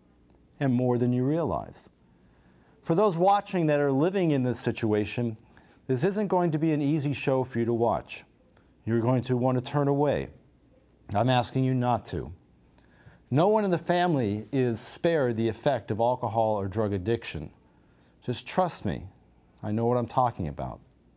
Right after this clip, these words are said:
Stay with us for the next hour and you will get help. Of course, you could join and be a part of the program by dialing that toll-free number on the bottom of your screen, or you can go to our online community at W V I A dot O R G in the upper right-hand corner.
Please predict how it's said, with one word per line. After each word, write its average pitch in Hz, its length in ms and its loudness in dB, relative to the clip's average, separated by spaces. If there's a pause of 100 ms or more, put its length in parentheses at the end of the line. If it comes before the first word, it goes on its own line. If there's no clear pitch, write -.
(680)
Stay 196 260 0
with 196 140 -2
us 190 140 2
for 185 120 -2
the 170 120 2
next 165 260 0
hour 160 400 2
and 135 560 0
you 131 220 -2
will 170 220 0
get 151 200 -2
help. 143 400 -2 (640)
Of 101 80 -8
course, 139 360 0
you 131 80 0
could 113 220 -2
join 143 460 2
and 120 100 0
be 131 100 0
a 120 40 0
part 139 260 0
of 160 60 -2
the 127 80 -2
program 123 500 0
by 107 160 2
dialing 117 320 2
that 104 140 0
toll-free 127 400 0
number 117 260 0
on 110 80 -2
the 101 80 -2
bottom 107 300 0
of 107 80 0
your 98 100 -2
screen, 131 540 -2 (520)
or 202 300 2
you 175 100 0
can 175 120 0
go 160 120 2
to 156 60 2
our 143 220 2
online 160 420 2
community 127 600 -2 (160)
at 101 180 -2
W 160 400 0
V 143 220 0
I 123 140 2
A 117 80 0
dot 107 220 0
O 117 160 -2
R 101 160 0
G 110 300 -2
in 127 80 -2
the 101 140 -2
upper 107 220 -2
right-hand 107 440 0
corner. 139 460 -2